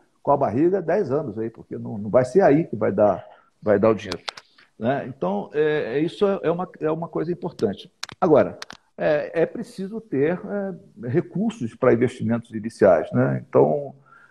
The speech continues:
é, o que a gente defende, tem defendido muito, né, e acha que a Anatel já podia ter evoluído mais rápido pra isso, não fez isso até hoje,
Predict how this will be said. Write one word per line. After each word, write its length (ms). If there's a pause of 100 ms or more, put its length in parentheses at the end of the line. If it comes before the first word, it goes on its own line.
(140)
é, 220
o 80
que 120
a 80
gente 300
defende, 680
tem 200
defendido 540
muito, 420
né, 420
e 140
acha 320
que 120
a 60
Anatel 560
já 100
podia 680
ter 160
evoluído 720
mais 260
rápido 420
pra 220
isso, 400
não 160
fez 320
isso 220
até 180
hoje, 360